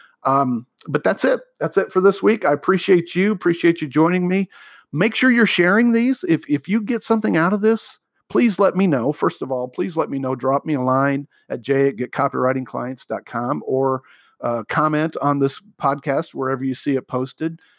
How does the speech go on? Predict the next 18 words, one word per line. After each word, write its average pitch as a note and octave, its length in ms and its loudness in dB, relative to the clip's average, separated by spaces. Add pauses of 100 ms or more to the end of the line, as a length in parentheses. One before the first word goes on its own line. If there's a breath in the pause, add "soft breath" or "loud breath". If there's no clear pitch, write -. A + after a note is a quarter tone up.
(160 soft breath)
Uh, B2+ 220 0
if - 160 -8
you C#3 80 -4
get D3+ 180 2
something C#3 400 -2
out C3 160 0
of D3 80 -2
it, F3+ 160 -2
if C#3+ 220 -6
you E3+ 420 -4
feel D#3+ 220 -4
like D#3 260 0
it's D#3 200 -2
helpful E3+ 400 0
to - 120 -2
others, G#3 420 0 (240)
share G#4+ 400 -2
it. - 100 -6